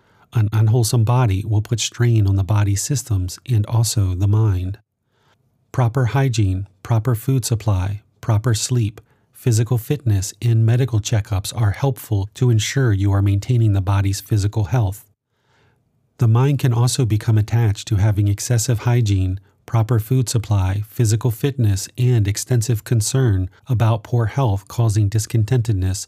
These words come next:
so it's important that you maintain your health without attachment. For example,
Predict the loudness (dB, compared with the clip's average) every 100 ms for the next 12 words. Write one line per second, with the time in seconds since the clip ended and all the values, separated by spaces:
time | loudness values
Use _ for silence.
0 | _ -4 0 0 0 -2 0 -2 0 -2
1 | -2 -2 2 2 4 2 0 0 2 2
2 | 0 0 -2 -4 -12 _ -2 0 -2 -2
3 | -2 -2 -2 -4 -6 -10 _ _ _ _
4 | _ _ _ _ -2 0 2 2 2 2
5 | -2 -4